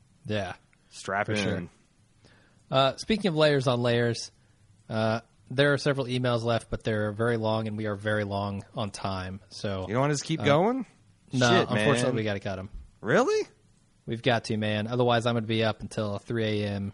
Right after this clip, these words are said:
Speaker 1: trying to edit this thing.
Speaker 2: All right,
Speaker 1: and
Speaker 2: all right,
Speaker 1: work
Speaker 2: all
Speaker 1: tomorrow.
Speaker 2: right. I, it is, it is a long
Speaker 1: Apologies. We, if we don't get a ton of emails next week, I will definitely include these last ones in there.
Speaker 2: Yeah, I had a couple good ones on, uh,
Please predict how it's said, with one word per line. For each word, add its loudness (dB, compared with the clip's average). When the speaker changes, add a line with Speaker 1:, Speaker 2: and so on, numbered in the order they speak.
Speaker 1:
trying -6
to -6
edit -8
this -8
thing. -4
Speaker 2:
All 4
right, 4
Speaker 1:
and -6
Speaker 2:
all 0
right, 2
Speaker 1:
work 2
Speaker 2:
all 0
Speaker 1:
tomorrow. -2
Speaker 2:
right. -6
I, -2
it -2
is, -4
it -6
is -2
a 0
long 0
Speaker 1:
Apologies. 2
We, 2
if -2
we 4
don't 2
get 2
a 0
ton 0
of 0
emails 0
next -4
week, -4
I 2
will -2
definitely -4
include -6
these -8
last -10
ones -12
in -8
there. -10
Speaker 2:
Yeah, -2
I 0
had 2
a -4
couple -8
good -2
ones -4
on, -4
uh, -4